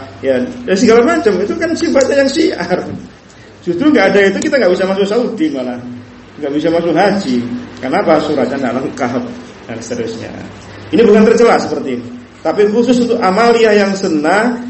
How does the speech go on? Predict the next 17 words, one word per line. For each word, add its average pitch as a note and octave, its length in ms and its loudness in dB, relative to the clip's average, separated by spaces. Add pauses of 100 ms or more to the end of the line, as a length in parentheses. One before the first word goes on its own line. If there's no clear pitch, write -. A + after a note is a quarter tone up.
(120)
aksanya D#3+ 800 -4
tidak E3 800 0
dijaharkan. A#2+ 880 -6 (800)
Nah, A2 160 -6 (1700)
kita D#3 160 2
lengkapi E3+ 560 4 (320)
faedah D3+ 480 0 (480)
di C3 400 0
pembahasan B2+ 560 -2
ini D3 320 -2 (160)
dengan D3+ 400 2 (400)
bagaimana D3 800 -2
kiat-kiat D#3 800 0
kita D3 400 -2 (240)
terlindungi C3 640 0
dari A#2+ 240 -2
riya. G#2+ 240 -8